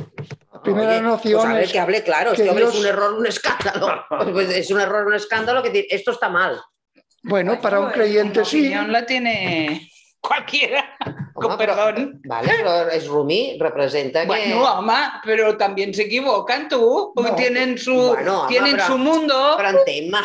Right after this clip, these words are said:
Speaker 1: Pero yo creo que no se equivoca, sino que dice, eh, se puede part-, vamos a ver, vamos a hacerlo de otra manera. Se puede per-, partir del dato o que te ha-, alguien te hable del
Speaker 2: Sí,
Speaker 1: dato.
Speaker 2: exactamente.
Speaker 1: Alguien con autoridad,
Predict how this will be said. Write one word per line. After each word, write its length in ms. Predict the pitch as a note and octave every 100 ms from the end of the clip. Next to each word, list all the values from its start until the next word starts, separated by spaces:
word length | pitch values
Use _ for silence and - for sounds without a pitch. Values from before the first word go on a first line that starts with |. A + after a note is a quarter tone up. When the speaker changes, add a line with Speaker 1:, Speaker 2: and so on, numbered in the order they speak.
| -
Speaker 1:
Pero 280 | F#3+ F#3 D#3+
yo 220 | F3 G3 G3
creo 320 | F3+ G#3 G#3
que 140 | F3+
no 120 | F3
se 140 | E3 E3
equivoca, 500 | D#3 D3+ C#3+ - C#3+
sino 400 | - - - -
que 320 | - F3 - - - - -
dice, 840 | F3+ F3 - F3+ F3+ F#3 G3+ - G3
eh, 300 | F3 A3+ - _ _ _ _ _
se 180 | - -
puede 260 | - B3 G3
part-, 260 | E3+ - -
vamos 300 | - A3+ C3
a 40 | C3+
ver, 200 | C3+ C3+
vamos 220 | G3 G3+
a 60 | F3
hacerlo 420 | E3+ E3+ G3 E3+
de 60 | D3+
otra 160 | - D#3+
manera. 340 | D3 C#3 C#3 - -
Se 160 | - -
puede 300 | D4+ A#3+ F#3+
per-, 340 | E3+ C#3+ -
partir 360 | - C#3+ E3 C#3
del 200 | D#3 D3+
dato 520 | - C4+ C#4 B3 - - - - -
o 140 | A#3 -
que 120 | B3
te 200 | - A#3+
ha-, 140 | C4
alguien 600 | C4+ B3 C#4 B3+ B3+ A3+ -
te 100 | B3+
hable 320 | A3+ F3+ D#3+
del 200 | D3+ D#3
Speaker 2:
Sí, 60 |
Speaker 1:
dato. 380 | - G3 D3+ -
Speaker 2:
exactamente. 640 | E3 - F#3 E3 D#3 B2+ C#3
Speaker 1:
Alguien 480 | A3 A#3+ C#4+ C4+ -
con 160 | A#3 G#3
autoridad, 760 | F3+ G3 F3 F3 G#3 C4+